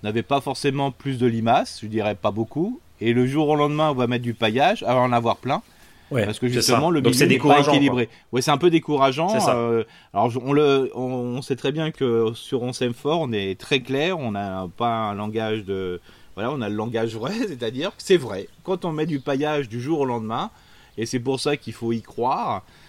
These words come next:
Speaker 1: euh, ben, on, en période, je dirais printanière, mai, juin,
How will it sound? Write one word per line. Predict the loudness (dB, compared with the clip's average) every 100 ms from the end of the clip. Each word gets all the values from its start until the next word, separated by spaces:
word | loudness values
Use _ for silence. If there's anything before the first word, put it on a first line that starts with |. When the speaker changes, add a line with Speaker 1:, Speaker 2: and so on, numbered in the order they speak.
| -20 -12 -6
Speaker 1:
euh, | -4 -2 -2 -2 -2 -4 -4
ben, | 0 0 0
on, | -2 -4 -6 -6
en | -6 -2
période, | 0 2 4 2 2 0
je | -2
dirais | -2 0 -2
printanière, | -2 -4 0 0 0 0 -2
mai, | -2 0 0
juin, | 0 -2 -2 -2